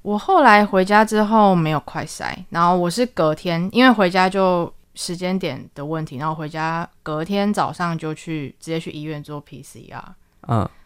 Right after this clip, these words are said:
Speaker 1: 然后也都跟我妈都隔在房间。
Speaker 2: 嗯。
Speaker 1: 然后后来隔天，再隔天报告就出来，就是，嗯，恭喜我获得了一个第四季的机会，这样。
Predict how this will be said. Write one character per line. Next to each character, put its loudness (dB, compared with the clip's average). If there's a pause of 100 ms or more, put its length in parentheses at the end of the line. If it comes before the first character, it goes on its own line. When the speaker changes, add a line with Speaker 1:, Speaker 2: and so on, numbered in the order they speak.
(160)
Speaker 1:
然 -8
后 -4
也 -4
都 -8
跟 -8
我 -6
妈 -8
都 -8 (140)
隔 -10
在 -10
房 -14 (120)
间。 -20 (300)
Speaker 2:
嗯。 -2 (360)
Speaker 1:
然 -16
后 -16
后 -12
来 -6
隔 -10
天， -6
再 -2
隔 -12
天 -14 (320)
报 -4
告 -10
就 -10
出 -18
来， -14
就 -20
是， -14 (120)
嗯， -14
恭 -6
喜 -4
我 -12
获 -4
得 -6
了 -4
一 -8
个 -8
第 -8
四 -8
季 -8
的 -8
机 -16
会， -16
这 -20
样。 -20